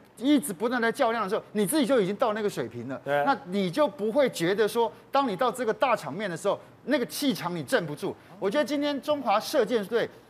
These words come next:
Speaker 1: 最大的重点在于说，你走进去你会发觉，哦，这个队的气场凌驾于刚刚讲的那几个国家之上。
Speaker 2: 对。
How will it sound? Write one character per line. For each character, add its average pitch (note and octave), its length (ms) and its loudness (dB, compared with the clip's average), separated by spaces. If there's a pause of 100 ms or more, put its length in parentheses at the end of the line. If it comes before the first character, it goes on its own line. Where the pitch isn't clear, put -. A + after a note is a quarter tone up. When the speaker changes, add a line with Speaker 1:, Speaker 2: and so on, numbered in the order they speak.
Speaker 1:
最 D4+ 180 2
大 A#3 220 2
的 F#3 100 0
重 G#3 200 -2
点 C3+ 120 -4
在 E3 160 0
于 D3+ 40 -2
说， E3+ 160 -6 (260)
你 C4+ 100 4
走 C4 220 2
进 A#3+ 160 -4
去 A#3 100 -2
你 F#3 80 -2
会 G3 120 -4
发 G3+ 200 0
觉， C3+ 280 -4 (180)
哦， G#3 240 2 (300)
这 D4 160 2
个 A#3 100 0
队 C#4 180 4
的 G3 140 2
气 C4+ 380 2
场 D3+ 260 -2 (100)
凌 G3+ 280 4
驾 A#3 280 2
于 D3+ 280 -4 (280)
刚 A#3+ 160 2
刚 A#3+ 140 2
讲 D#3+ 100 2
的 D3 80 0
那 G3 80 0
几 D3 140 -4
个 C#3 80 2
国 C3+ 180 -2
家 D3+ 140 0
之 C#3+ 100 -8
上。 C3+ 140 -4
Speaker 2:
对。 F3 300 6